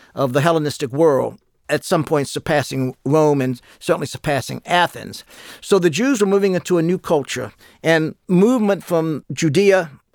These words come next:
Palestine, to Egypt, that's a geographical movement. Moving from, uh, Hebrew or Aramaic into Greek, that's a linguistic movement. But even more,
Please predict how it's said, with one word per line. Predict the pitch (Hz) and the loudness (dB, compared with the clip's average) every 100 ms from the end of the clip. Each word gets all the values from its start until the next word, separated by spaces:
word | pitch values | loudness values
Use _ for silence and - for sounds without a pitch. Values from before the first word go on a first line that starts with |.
| _ | _
Palestine, | - 170 170 - 165 151 147 139 - - | -2 0 0 -2 0 0 -2 -6 -16 -12
to | - | 0
Egypt, | 185 151 160 - | 0 2 -2 0
that's | 151 131 | -4 -4
a | 113 | -6
geographical | 117 120 170 185 180 165 | -8 0 2 2 -2 -6
movement. | 156 156 147 147 151 - - - - _ _ _ | -2 0 0 0 -4 -6 -20 -20 -20 _ _ _
Moving | 160 208 185 190 | 2 4 4 -2
from, | - 165 165 156 _ _ - | -2 -2 -2 -8 _ _ 0
uh, | 151 151 | 2 2
Hebrew | 143 - 214 165 180 175 170 - _ - | -2 -4 -4 2 2 4 0 -6 _ -2
or | 151 | 2
Aramaic | 170 151 147 160 175 175 - | 2 2 2 4 4 2 -2
into | 156 151 139 | -6 -4 -6
Greek, | 117 160 165 156 - | 2 4 4 0 -2
that's | 147 151 | -2 -2
a | 147 | -4
linguistic | 143 135 170 - 143 | -4 0 -2 -2 -4
movement. | 143 139 127 135 - _ _ _ _ - | 0 0 0 -4 -6 _ _ _ _ 0
But | 220 | 0
even | 240 214 | 2 2
more, | 202 233 226 196 | 4 4 4 2